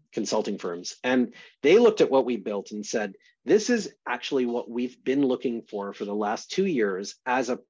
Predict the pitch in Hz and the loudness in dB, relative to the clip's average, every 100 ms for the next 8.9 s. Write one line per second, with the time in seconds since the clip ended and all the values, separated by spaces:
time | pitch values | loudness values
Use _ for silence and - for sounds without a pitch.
0 | - 165 - 175 151 - 123 120 - 113 | -8 -6 -4 -4 -6 -4 -4 -4 -8 -8
1 | 107 _ _ _ - 127 104 135 214 214 | -8 _ _ _ -2 -2 2 2 2 2
2 | 151 127 120 - 117 123 131 113 104 107 | 2 2 0 -2 0 4 4 2 -2 -4
3 | - 101 104 110 98 101 90 98 95 98 | -6 -8 -8 -8 -6 -6 -4 -4 -4 -6
4 | - _ 120 - - 120 117 120 107 101 | -12 _ -10 -6 0 2 2 2 2 2
5 | 104 98 120 208 165 120 107 - - 131 | 0 -2 2 4 4 0 -2 -6 0 0
6 | 107 104 - 85 98 156 - - _ - | 0 -4 -8 -10 -12 -14 -18 -20 _ 0
7 | 135 143 143 127 139 120 120 110 - 113 | 4 8 8 6 2 0 -2 -2 -6 -4
8 | 110 104 92 95 123 226 151 95 - | -4 -6 -8 -6 -2 0 -2 -6 -12